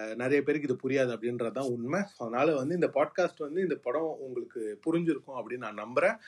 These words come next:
அப்படி உங்களுக்கு புரியல அப்படின்னா வந்து, கண்டிப்பா எனக்கு டி எம் பண்ணுங்க. நான் வந்து கண்டிப்பா இதை ஒண்ணு கொஞ்சம் நான்,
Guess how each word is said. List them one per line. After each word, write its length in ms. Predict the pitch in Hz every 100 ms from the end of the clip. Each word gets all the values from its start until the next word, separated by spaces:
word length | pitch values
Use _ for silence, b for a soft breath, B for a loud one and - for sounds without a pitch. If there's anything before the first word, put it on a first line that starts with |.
| B B
அப்படி 260 | - 120 120
உங்களுக்கு 300 | 113 110 -
புரியல 480 | 185 214 214 196 165
அப்படின்னா 320 | 127 131 151
வந்து, 240 | 127 156
கண்டிப்பா 480 | - 120 135 147 165
எனக்கு 220 | 156 123 113
டி 100 | 135
எம் 180 | 147
பண்ணுங்க. 400 | 120 107 113 196 - _ _
நான் 260 | - 120 110
வந்து 200 | 110 135
கண்டிப்பா 460 | 135 113 120 123 139
இதை 180 | 131
ஒண்ணு 220 | 117 120 131
கொஞ்சம் 280 | 117 107
நான், 400 | 104 101 95 98